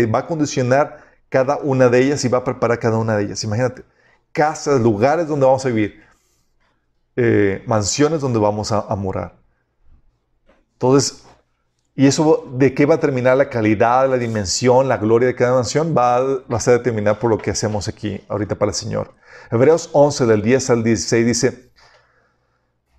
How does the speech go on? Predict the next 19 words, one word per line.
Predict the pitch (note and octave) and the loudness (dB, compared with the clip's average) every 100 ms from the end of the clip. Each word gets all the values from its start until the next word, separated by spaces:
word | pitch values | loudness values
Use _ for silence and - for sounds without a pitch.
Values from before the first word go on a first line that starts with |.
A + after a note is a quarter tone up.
| _ _ | _ _
dice | C3+ D#3 - | 0 2 0
también | D#3 B2 C3+ | -2 -2 -2
que | C3 D#3+ | -2 0
Abraham | A#2 A2 F#2 A#2+ D3 G3+ F4 - _ _ _ _ - | 0 -2 0 0 0 -2 -6 -16 _ _ _ _ -10
y | A2+ | -6
los | A2 | -2
santos | D3+ D#3+ E3+ | 0 -2 0
del | F3 | 2
Antiguo | D3 C3 D3 | 2 0 -4
Testamento | C#3+ C3+ | -4 -8
esperaban | - C#3 G2+ B2 | -4 -2 0 0
esta, | C3 B2+ B2 - | -2 -2 -6 -2
esta | C3+ C3 F3 | -4 0 -2
ciudad | E3 C3+ A#2+ C#3 F3 C3+ | 0 -2 0 0 -2 -4
hecha | - B2 | -4 -4
por | A2+ | -4
Dios. | G#2+ G2 | -4 -6
Dice, | B2 - C3 | -4 0 0
"Porque | - - D3+ D3+ - | -2 0 0 0 -10